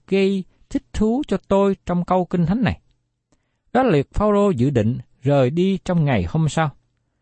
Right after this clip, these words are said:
Bởi vậy, ông giảng luận cho đến tận nửa đêm hôm đó. Thật sự, tôi không thể hình dung được rằng có bất kỳ một hội chúng nào có thể lắng nghe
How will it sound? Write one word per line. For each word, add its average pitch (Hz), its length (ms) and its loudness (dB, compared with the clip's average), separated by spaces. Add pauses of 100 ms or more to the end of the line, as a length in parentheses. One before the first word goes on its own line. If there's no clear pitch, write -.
(300)
Bởi 175 200 2
vậy, 113 320 0 (460)
ông 208 340 0 (440)
giảng 110 400 0
luận 107 320 0
cho 180 140 -4
đến 220 220 0 (100)
tận 110 260 0
nửa 104 180 0
đêm 165 380 0
hôm 147 180 -4
đó. 143 140 0 (1500)
Thật - 280 -4
sự, 147 320 0 (560)
tôi 202 140 0
không 214 200 -2
thể 196 140 0
hình 143 300 2
dung 202 220 0
được 131 180 -2
rằng 107 220 0 (100)
có 208 80 -8
bất - 280 -6
kỳ 147 200 0
một 120 140 -2
hội 113 300 -2
chúng 254 220 -6
nào 123 300 0 (380)
có 254 140 0
thể 113 220 -2
lắng 196 360 0
nghe 185 240 2